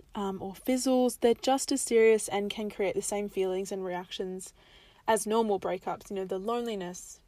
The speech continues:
guilt, anger, awkwardness, the grief. Like,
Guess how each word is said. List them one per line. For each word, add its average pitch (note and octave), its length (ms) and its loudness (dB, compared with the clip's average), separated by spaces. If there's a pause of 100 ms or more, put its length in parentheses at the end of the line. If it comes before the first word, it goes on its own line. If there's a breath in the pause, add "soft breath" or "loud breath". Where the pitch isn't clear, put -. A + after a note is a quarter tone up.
(120)
guilt, G3+ 500 2
anger, G3+ 440 0
awkwardness, G3 720 2 (500 soft breath)
the G#3+ 80 0
grief. G3+ 540 0
Like, G3+ 100 0